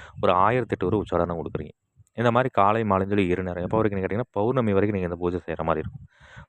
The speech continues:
பௌர்ணமி வரைக்கும், பௌர்ணமி அன்னைக்கு ஒரு வெண் பூசணிக்காயை சுத்தி உடைச்சு போட்டுட்டு, முறையா அந்த எண்ணெய் எடுத்து பத்திரமா வச்சுக்கிட்டு, தேவைப்படும் பொழுது சிறிதளவு வந்து உள்ளங்கையில ஊத்தி,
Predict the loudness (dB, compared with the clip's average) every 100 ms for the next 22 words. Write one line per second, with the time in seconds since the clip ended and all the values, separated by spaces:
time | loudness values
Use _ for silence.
0 | 2 4 4 4 4 4 2 0 2 0
1 | -2 -4 -2 0 2 2 4 2 2 0
2 | 0 2 2 0 -4 -4 0 0 2 0
3 | 2 4 4 2 2 4 4 2 2 2
4 | 0 -2 2 2 2 -2 -2 -4 -6 _
5 | _ -20 -20 _ 2 4 4 2 0 4
6 | 4 4 -2 0 4 6 6 4 0 0
7 | 0 0 2 0 0 -4 -4 -8